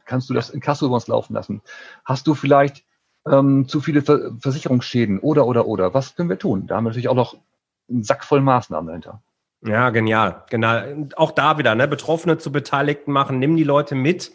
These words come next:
Speaker 2: und erklär ihnen was in deinem Unternehmen. Erzähl die Story hinter deinen Zahlen. Wie oft habe ich den Satz schon gesagt?
Speaker 1: Ja.
Speaker 2: Ähm, aber wenn die klar ist, dann kannst du von Experten wie die Kollegen von der Kreditreform,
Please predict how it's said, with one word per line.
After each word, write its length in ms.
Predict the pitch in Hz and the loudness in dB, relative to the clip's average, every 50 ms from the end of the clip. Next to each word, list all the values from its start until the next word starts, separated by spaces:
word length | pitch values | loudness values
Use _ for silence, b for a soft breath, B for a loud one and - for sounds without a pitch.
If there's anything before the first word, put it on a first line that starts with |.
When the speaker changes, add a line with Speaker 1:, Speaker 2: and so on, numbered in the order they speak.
| b b b b b b b | b b b b b b b
Speaker 2:
und 120 | b 151 151 | b -6 -6
erklär 420 | 127 - - 156 151 160 170 170 | -6 -6 -2 2 4 4 4 2
ihnen 160 | 156 139 135 | 0 0 2
was 180 | 143 143 - - | 2 2 2 0
in 80 | 139 | 0
deinem 160 | 135 135 135 143 | 0 2 0 0
Unternehmen. 540 | 143 127 143 135 127 131 151 160 151 135 123 | -2 -2 -2 -2 0 0 0 0 0 0 -2
Erzähl 380 | 123 - - - - 175 175 | -6 -8 -8 -2 0 0 2
die 100 | 165 170 | 2 0
Story 540 | 160 - - - - 185 185 185 175 170 143 | -4 -4 -8 -2 2 2 4 4 4 2 2
hinter 320 | 127 151 156 156 160 156 143 | 2 2 2 2 4 4 4
deinen 240 | 143 139 139 139 | 4 2 2 0
Zahlen. 320 | - - 160 147 139 127 113 | 0 0 0 2 2 2 0
Wie 60 | 110 | 0
oft 140 | 120 120 - | -4 -4 -6
habe 100 | 139 131 | -8 -8
ich 60 | 120 | -8
den 120 | - 143 131 | -10 -8 -6
Satz 220 | 143 147 - - | -6 -6 -6 -4
schon 140 | - 127 113 | -4 -4 -2
gesagt? 460 | 113 107 104 107 120 123 - - B B B B | -2 -2 0 0 0 0 -2 -8 B B B B
Speaker 1:
Ja. 220 | 113 110 92 82 B B B - | -8 -8 -8 -8 B B B 0
Speaker 2:
Ähm, 380 | 139 135 135 135 139 143 143 - _ | 2 2 4 2 0 -2 -4 -8 _
aber 220 | - - 139 139 135 | -6 0 0 2 4
wenn 140 | 147 143 135 | 4 2 4
die 120 | 165 175 | 2 -2
klar 460 | 175 - 180 175 175 185 185 175 - | 0 0 2 4 6 6 4 2 2
ist, 360 | 151 147 165 165 - - - b b b b b b b b b - | 0 0 0 0 -4 -12 -20 b b b b b b b b b -6
dann 140 | - 131 131 | -6 -6 -4
kannst 380 | - 139 143 160 175 170 - - | -2 -2 -2 -2 -2 -4 -4 -6
du 80 | 160 | -6
von 400 | - - - 170 165 180 180 175 | -6 -2 0 2 4 4 2 0
Experten 760 | 175 156 - - - - - 165 160 160 170 165 - 160 151 | -2 -8 -8 -8 -12 -6 0 2 2 2 2 0 0 -2 0
wie 140 | 135 156 175 | 0 0 -2
die 320 | 151 160 151 143 123 110 - 151 135 151 131 | 0 0 -2 -2 -4 -8 -14 -18 -18 -16 -8
Kollegen 420 | - 165 151 147 151 156 139 143 | -4 -2 0 0 0 0 -2 -4
von 160 | 131 - 151 135 | -4 -2 -2 0
der 160 | 135 139 131 | 0 0 0
Kreditreform, 1040 | 135 - 147 127 139 131 165 165 - - 135 123 - - 135 127 135 143 165 165 | -2 -2 -2 -2 2 2 0 0 0 -2 -4 -4 -2 0 2 2 2 2 0 -2